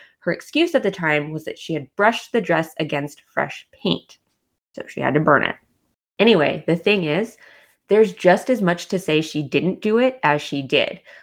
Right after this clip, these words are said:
Like, her weird behavior can be explained by intense traumatic shock and grief. Like, imagine you're out in the barn eating a pear, and, and next thing you know, you're standing in a pool of your dad's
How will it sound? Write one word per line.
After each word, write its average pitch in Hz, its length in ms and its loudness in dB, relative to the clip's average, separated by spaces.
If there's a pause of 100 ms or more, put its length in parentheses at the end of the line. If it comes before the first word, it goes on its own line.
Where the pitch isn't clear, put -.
Like, 175 380 2
her 185 140 0
weird 175 340 0
behavior 165 460 0
can 165 220 -10
be 156 120 -2
explained 151 540 -6
by 143 380 0
intense 160 480 -2
traumatic 143 540 0
shock 143 340 -2
and 147 160 -6
grief. 151 480 -6
Like, 147 420 -2
imagine 139 440 -2
you're 143 160 0
out 139 180 2
in 143 120 -4
the 143 60 -2
barn 135 340 0
eating 139 260 -4
a 139 60 -4
pear, 143 360 2
and, 139 180 0
and 160 120 2
next 147 160 0
thing 165 140 2
you 160 80 4
know, 139 120 4
you're 156 160 4
standing 143 380 0
in 143 80 2
a 139 60 -2
pool 147 260 2
of 139 80 0
your 139 100 -2
dad's 127 340 0